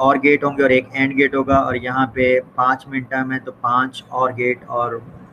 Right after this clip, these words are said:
उसकी output पे एक and gate होगा, ठीक है। अ, sorry, or gate होगा,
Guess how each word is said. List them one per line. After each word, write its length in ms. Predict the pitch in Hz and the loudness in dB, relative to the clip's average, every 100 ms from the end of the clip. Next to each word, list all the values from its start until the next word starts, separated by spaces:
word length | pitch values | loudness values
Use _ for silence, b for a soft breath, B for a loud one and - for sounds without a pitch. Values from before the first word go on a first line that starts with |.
| - - | -20 -20
उसकी 240 | 131 - 131 | -20 -6 0
output 340 | 123 117 127 | 0 -2 -6
पे 100 | 127 | -6
एक 200 | 113 117 | -4 -4
and 120 | 113 | -2
gate 160 | 113 113 | -2 -4
होगा, 280 | 113 113 110 B B B - | -4 -4 -8 B B B -4
ठीक 180 | 127 120 | 0 2
है। 140 | 131 | 2
अ, 1160 | 123 - - - 117 120 117 117 113 113 113 113 | 0 -10 -20 -14 -4 2 4 6 6 6 6 4
sorry, 220 | 113 123 | 2 0
or 220 | 120 127 | 2 0
gate 220 | 120 117 117 | 2 -2 -2
होगा, 280 | 113 127 | -4 -4